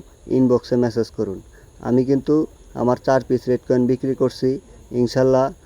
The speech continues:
এই মাসের ভিতরে আমার সবগুলি কয়েনই আমি সেল করে ফেলবো। যারা যারা রেড কয়েন বিক্রি করতে চান, তারা দ্রুত ইনবক্সে মেসেজ করুন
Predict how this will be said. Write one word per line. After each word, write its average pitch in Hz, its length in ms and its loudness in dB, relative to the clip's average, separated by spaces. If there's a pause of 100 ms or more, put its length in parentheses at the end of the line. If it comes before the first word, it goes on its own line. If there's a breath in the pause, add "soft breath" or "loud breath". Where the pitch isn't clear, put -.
(160 soft breath)
এই 131 140 2
মাসের 135 320 0
ভিতরে 131 340 0
আমার 123 220 0
সবগুলি 123 460 -2
কয়েনই 135 460 2 (320)
আমি 120 180 -2
সেল 120 200 0
করে 117 260 0
ফেলবো। 104 340 -2 (420 soft breath)
যারা 117 240 2
যারা 131 220 2
রেড 127 240 0
কয়েন 139 340 0 (280)
বিক্রি 127 280 -4
করতে 131 280 -2
চান, 143 300 0 (340 soft breath)
তারা 120 220 0
দ্রুত 135 520 0 (380)
ইনবক্সে 139 460 0
মেসেজ 131 360 0
করুন 147 360 2